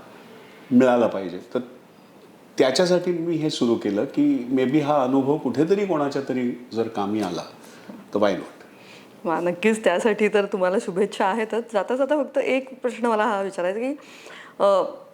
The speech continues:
Speaker 2: अर्थात आत्ता आपण, अ, खूप व्यवस्थेबद्दल बोलतोय, सिस्टीमबद्दल बोलतोय जसं म्हणलं आणि, अ, आपल्याला एक, अ, प्रत्येकाला असं वाटतं की हे काहीतरी बदललं पाहिजे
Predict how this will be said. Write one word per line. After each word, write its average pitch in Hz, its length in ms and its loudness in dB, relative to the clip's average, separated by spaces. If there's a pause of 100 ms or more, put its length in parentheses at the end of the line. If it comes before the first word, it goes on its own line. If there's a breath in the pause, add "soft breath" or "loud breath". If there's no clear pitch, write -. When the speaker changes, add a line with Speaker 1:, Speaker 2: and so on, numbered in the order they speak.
Speaker 2:
अर्थात 220 200 0
आत्ता - 280 -2
आपण, 202 420 -2
अ, 190 260 0
खूप - 360 -4
व्यवस्थेबद्दल 196 760 2
बोलतोय, 170 380 -2
सिस्टीमबद्दल 185 680 -2
बोलतोय 170 260 -2
जसं 170 220 -4
म्हणलं 185 160 -2 (440 loud breath)
आणि, 262 300 4
अ, - 300 -6 (260)
आपल्याला 311 380 2
एक, 339 220 -4
अ, - 120 0
प्रत्येकाला 330 640 0
असं 320 140 0
वाटतं 285 160 0
की 277 100 -4
हे 285 200 2
काहीतरी 262 360 0
बदललं 214 440 0
पाहिजे 175 380 -2